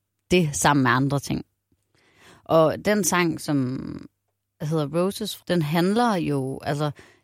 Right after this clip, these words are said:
den er på mange måder en manifestation af netop det her. Den handler meget om sådan, jamen, uberettiget vrede på en eller anden måde, som jo, der, der bliver sunget til den her, øh, til en, til en anden person, sådan, "Hey,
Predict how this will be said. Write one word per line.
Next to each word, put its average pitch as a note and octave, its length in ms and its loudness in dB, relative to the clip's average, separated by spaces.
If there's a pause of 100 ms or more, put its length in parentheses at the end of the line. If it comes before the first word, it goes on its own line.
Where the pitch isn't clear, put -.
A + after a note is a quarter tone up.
den A3 140 4
er F#3 60 2
på D#3 100 2
mange E3 440 2
måder D#3 220 2
en C#3+ 120 0
manifestation C#3+ 840 -4
af C3+ 80 -2 (180)
netop D3+ 420 0 (380)
det D#3+ 120 0
her. C#3 300 -4 (680)
Den E3 100 0
handler D#3+ 320 2
meget D3 320 2
om D3+ 120 2
sådan, C#3 440 -2 (720)
jamen, F#3+ 480 0 (180)
uberettiget D3+ 720 0
vrede E3 460 2
på G3+ 140 -2
en D#3 160 4
eller C#3 140 0
anden C#3+ 140 2
måde, D3 400 0 (380)
som D#3 300 2
jo, C#3+ 400 0
der, D3+ 80 -8 (220)
der F3 80 -2
bliver E3 180 -2
sunget F3+ 520 0
til E3+ 140 -6
den D#3 180 2
her, C#3+ 220 2 (100)
øh, - 240 -8 (220)
til D#3 160 0
en, C#3 220 2
til F3 120 -2
en E3 100 4
anden D#3 220 2
person, F3 500 0
sådan, D3 220 -2
"Hey, D#3+ 420 0